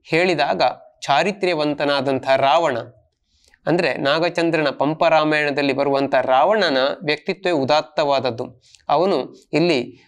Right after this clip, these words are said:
ಅವನ ಚಾರಿತ್ರ್ಯವನ್ನು ಬಹಳ ಎತ್ತರಕ್ಕೆ ನಾಗಚಂದ್ರ ಕವಿ ಏರಿಸಿದ್ದಾನೆ.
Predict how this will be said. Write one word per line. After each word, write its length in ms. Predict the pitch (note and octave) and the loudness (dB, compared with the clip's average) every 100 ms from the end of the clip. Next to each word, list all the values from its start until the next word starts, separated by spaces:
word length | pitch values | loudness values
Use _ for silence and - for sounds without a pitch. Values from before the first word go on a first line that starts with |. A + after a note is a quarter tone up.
| - | -4
ಅವನ 200 | C#3 C#3+ | 0 0
ಚಾರಿತ್ರ್ಯವನ್ನು 680 | C3+ D3+ E3+ F3 F3+ D#3+ E3+ | 0 0 -2 -2 -2 0 0
ಬಹಳ 200 | C3+ C#3 | -2 -2
ಎತ್ತರಕ್ಕೆ 580 | B2+ C#3 - F3 D3+ C#3 | -2 -2 -2 -4 -2 -2
ನಾಗಚಂದ್ರ 520 | C#3 D3 D3 C#3 C3 | -2 -2 -4 -4 -2
ಕವಿ 440 | D3+ E3+ A#2+ - _ - _ C#3 | -2 -2 -2 -6 _ -20 _ -2
ಏರಿಸಿದ್ದಾನೆ. 640 | E3 E3 D3 B2+ B2+ A#2 | 0 0 -2 -2 -2 -2